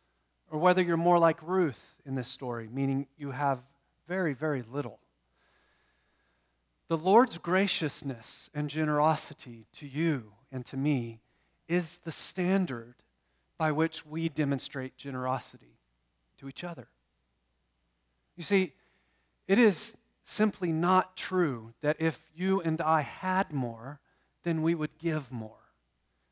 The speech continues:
Studies have, without a doubt, demonstrated that on a whole, people who make more money give less money away. Boaz serves as a wonderful model for us of what generosity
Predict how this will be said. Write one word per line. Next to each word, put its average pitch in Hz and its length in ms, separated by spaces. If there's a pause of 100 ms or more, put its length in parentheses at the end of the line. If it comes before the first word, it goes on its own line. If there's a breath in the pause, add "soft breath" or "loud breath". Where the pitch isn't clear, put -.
(520)
Studies 180 520
have, 143 320 (540)
without 170 420
a 170 40
doubt, 123 540
demonstrated 127 640 (920)
that 151 180 (540)
on 185 180
a 196 60
whole, 147 400
people 147 340
who 143 80
make 147 320
more 147 160
money 127 360
give 131 220
less 123 320
money 123 360 (420)
away. 120 240 (3500)
Boaz 151 360
serves 156 460
as 135 200
a 139 120
wonderful 143 680
model 139 480
for 127 260
us - 400
of 127 200
what 147 280
generosity 147 960